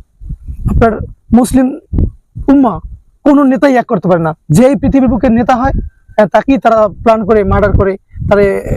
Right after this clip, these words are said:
হেলিকপ্টার অ্যাক্সিডেন্ট করায়, তারে রোড অ্যাক্সিডেন্ট করে, তারা ঈদের দিন ফাঁসি দেয়। মানে, আমাদেরকে এত লজ্জিত করা হয়েছে, কিন্তু আমরা মুসলমানদের এখন আর লজ্জা হয় না। আমরা তারপর এক হই না। আমাদের তারা সন্তান, অন্যান্য ইহুদিরা, খ্রিস্টানরা সন্তানের দশজন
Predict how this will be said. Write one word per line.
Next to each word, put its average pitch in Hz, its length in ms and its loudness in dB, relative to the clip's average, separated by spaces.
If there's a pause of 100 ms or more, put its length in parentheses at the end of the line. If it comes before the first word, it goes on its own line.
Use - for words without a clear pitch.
(360)
হেলিকপ্টার 208 340 0
অ্যাক্সিডেন্ট 202 320 -2
করায়, 190 200 0 (220)
তারে 208 120 2
রোড 202 120 2
অ্যাক্সিডেন্ট 202 420 0
করে, 190 180 0 (220)
তারা 214 140 2
ঈদের 208 260 0
দিন 226 120 0
ফাঁসি 226 280 -2
দেয়। 190 160 2 (300)
মানে, 233 120 4
আমাদেরকে 233 400 0
এত 233 160 0
লজ্জিত 247 360 2
করা 247 220 0
হয়েছে, 233 260 0
কিন্তু 233 220 0
আমরা 220 180 0
মুসলমানদের 240 500 0 (320)
এখন 247 180 2
আর 247 60 2
লজ্জা 220 280 0
হয় 208 140 0
না। 180 140 -4 (800)
আমরা 220 220 4 (240)
তারপর 240 300 2
এক 233 180 0
হই 208 80 2
না। 180 160 -4 (640)
আমাদের 233 300 2 (460)
তারা 247 200 2
সন্তান, 226 400 0
অন্যান্য 240 240 2
ইহুদিরা, 233 400 2
খ্রিস্টানরা 226 580 0
সন্তানের 220 420 -2
দশজন 190 400 0